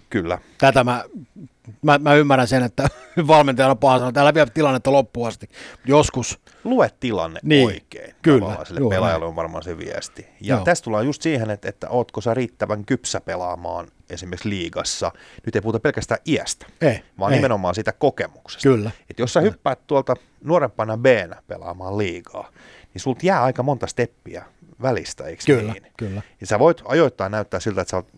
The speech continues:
Speaker 1: kaikki on ihan ok, eiks niin? Mut sit tulee niitä tilanteita, mihin sä et oo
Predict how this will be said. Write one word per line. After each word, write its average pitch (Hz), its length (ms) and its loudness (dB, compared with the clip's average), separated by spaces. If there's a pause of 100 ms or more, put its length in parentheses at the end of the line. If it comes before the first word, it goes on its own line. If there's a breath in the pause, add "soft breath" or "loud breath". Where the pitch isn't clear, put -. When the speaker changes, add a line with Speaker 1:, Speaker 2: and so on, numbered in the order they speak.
Speaker 1:
kaikki 110 320 -2
on 87 160 -4
ihan 101 260 -6
ok, 82 560 -4
eiks - 200 -14
niin? 113 200 -8 (240 loud breath)
Mut 107 100 -10
sit 202 120 -2
tulee 117 200 -2
niitä 131 120 -4
tilanteita, 98 420 0
mihin 110 220 -6
sä 113 140 0
et 110 140 -6
oo 117 80 0